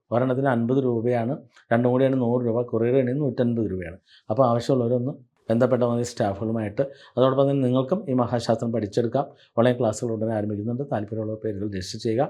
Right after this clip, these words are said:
അതുപോലെ നമ്മുടെ ശിക്ഷണങ്ങൾ കേരളത്തിൽ അങ്ങോളം ഇങ്ങോളം ജ്യോതിശാലങ്ങൾ ആരംഭിച്ചിട്ടുണ്ട്. നിങ്ങൾക്ക് അവരിലൂടെ ഇവിടെ വന്ന് ഏതൊരു കാര്യങ്ങൾക്കും പരിഹാരം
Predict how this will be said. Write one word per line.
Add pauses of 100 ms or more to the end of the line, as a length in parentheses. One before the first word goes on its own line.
(160)
അതുപോലെ
നമ്മുടെ
ശിക്ഷണങ്ങൾ
കേരളത്തിൽ
അങ്ങോളം
ഇങ്ങോളം (340)
ജ്യോതിശാലങ്ങൾ
ആരംഭിച്ചിട്ടുണ്ട്.
നിങ്ങൾക്ക്
അവരിലൂടെ (340)
ഇവിടെ
വന്ന്
ഏതൊരു
കാര്യങ്ങൾക്കും
പരിഹാരം